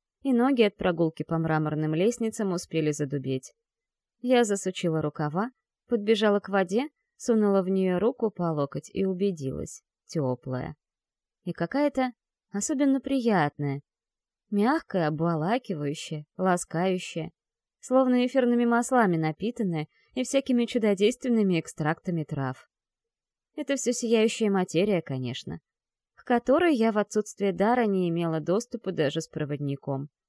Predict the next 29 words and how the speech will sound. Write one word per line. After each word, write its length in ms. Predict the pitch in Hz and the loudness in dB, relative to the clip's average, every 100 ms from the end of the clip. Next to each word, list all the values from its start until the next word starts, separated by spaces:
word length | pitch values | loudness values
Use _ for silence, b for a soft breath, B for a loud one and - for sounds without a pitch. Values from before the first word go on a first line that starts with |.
| _ _ _ _ _ | _ _ _ _ _
Почему 380 | 185 - 262 339 | -8 -4 -2 2
он 220 | 240 175 | 4 2
все-таки 420 | - 190 170 185 | -2 -6 -6 -4
заснул 640 | 175 175 - 175 196 285 - _ - | 0 0 0 -2 0 -2 -6 _ -6
и 80 | 262 | 0
не 140 | 254 | 0
спешит 420 | 254 277 269 185 | -2 -6 -2 -2
проснуться? 680 | - 196 220 185 139 - - - _ _ _ _ _ _ | -2 -4 -4 -4 -4 -6 -14 -16 _ _ _ _ _ _
Что 340 | - - 320 | -12 0 0
такого 420 | 302 170 - 240 190 | 2 2 2 2 2
натворил 480 | 170 160 180 240 | -2 -2 2 4
отец 460 | 190 156 - 247 - | 4 2 0 0 0
ради 260 | 277 254 226 | 2 2 2
моего 360 | 233 240 226 | 2 0 0
же 140 | 233 240 | 0 0
блага? 520 | 202 165 127 123 - _ _ _ _ _ _ _ _ _ | 0 -2 -2 -6 -12 _ _ _ _ _ _ _ _ _
От 220 | 196 180 | 0 0
стен 280 | - - 160 | 0 0 0
подземелья 720 | 160 160 165 160 156 247 277 285 | 0 0 0 0 2 2 4 2
отразился 640 | 277 247 226 269 311 302 | 4 4 4 2 2 0
жутковатый 720 | 240 247 - 196 160 165 190 | 0 -2 0 0 0 0 -2
вой. 340 | 147 131 131 156 _ _ _ _ _ - | -2 -2 -2 -6 _ _ _ _ _ -2
Я 220 | 202 185 | 4 4
дернулась 640 | 170 196 277 226 170 - _ _ | 4 2 4 4 2 -2 _ _
и 100 | 240 | -2
взволнованно 800 | 220 214 220 220 240 226 214 185 | 0 4 4 4 2 2 2 2
уставилась 560 | 196 - 165 156 160 165 | 0 -2 0 2 0 0
на 180 | 151 | -2
Атарину. 560 | 147 156 147 131 127 143 | -2 -2 -2 -4 -4 -8